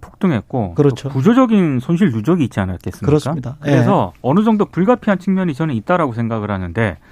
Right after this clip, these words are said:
Speaker 1: 문제는 그럼 정부가 이 같은 심각성을 잘 인지하고 있느냐 이건 것 같습니다. 추경호 부총리 겸 기획재정부 장관이 지난 이십삼 일 일부 언론과 인터뷰를 했는데 앞으로 시간이 가면서 서서히 물가는 안정이 될 것이다.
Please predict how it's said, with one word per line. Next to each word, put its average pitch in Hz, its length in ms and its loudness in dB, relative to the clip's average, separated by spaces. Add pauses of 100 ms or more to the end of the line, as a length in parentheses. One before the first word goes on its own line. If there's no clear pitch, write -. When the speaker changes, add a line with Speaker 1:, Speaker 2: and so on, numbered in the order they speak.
(520)
Speaker 1:
문제는 220 500 6
그럼 190 180 2
정부가 202 420 2
이 139 60 0
같은 185 220 -2
심각성을 185 500 -2
잘 123 180 -4
인지하고 196 460 2
있느냐 117 260 2
이건 113 280 4
것 190 120 6
같습니다. 90 520 -4 (400)
추경호 302 440 2
부총리 175 400 0
겸 175 160 -2
기획재정부 165 520 -2
장관이 120 400 -2
지난 131 300 -6
이십삼 127 440 -4
일 147 120 -2
일부 185 240 2
언론과 139 300 2
인터뷰를 165 460 0
했는데 120 540 0 (640)
앞으로 247 320 0
시간이 233 380 0
가면서 156 380 0
서서히 175 340 0
물가는 151 400 -2
안정이 131 360 0
될 120 120 -2
것이다. 101 480 -4